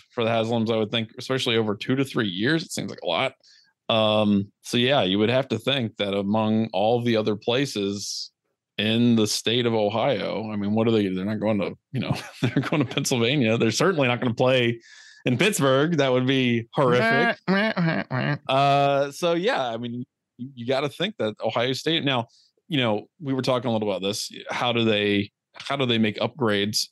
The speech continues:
Speaker 1: in and around, um, Ohio Stadium to, you know, accommodate, like, an N F L, you know, experience? Although I don't, I'm kinda skeptical at how much they'll actually go in for doing that. But, um,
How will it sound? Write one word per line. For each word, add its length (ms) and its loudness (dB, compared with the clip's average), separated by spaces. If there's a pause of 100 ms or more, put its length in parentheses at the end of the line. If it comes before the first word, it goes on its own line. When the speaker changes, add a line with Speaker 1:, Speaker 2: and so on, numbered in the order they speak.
Speaker 1:
in 180 0
and 120 0
around, 640 0 (380)
um, 340 -2
Ohio 340 0
Stadium 580 -2
to, 580 -2 (300)
you 80 -10
know, 120 -4
accommodate, 460 -2
like, 140 -4
an 80 -4
N 100 -2
F 200 -4
L, 360 -2 (340)
you 100 -2
know, 60 -4
experience? 1000 0
Although 300 0
I 100 0
don't, 200 -2 (160)
I'm 140 -4
kinda 220 -6
skeptical 420 -2
at 80 -4
how 100 -2
much 220 -2
they'll 120 0
actually 260 -2
go 180 -2
in 120 0
for 120 -6
doing 320 2
that. 240 -2 (140)
But, 240 0 (480)
um, 560 4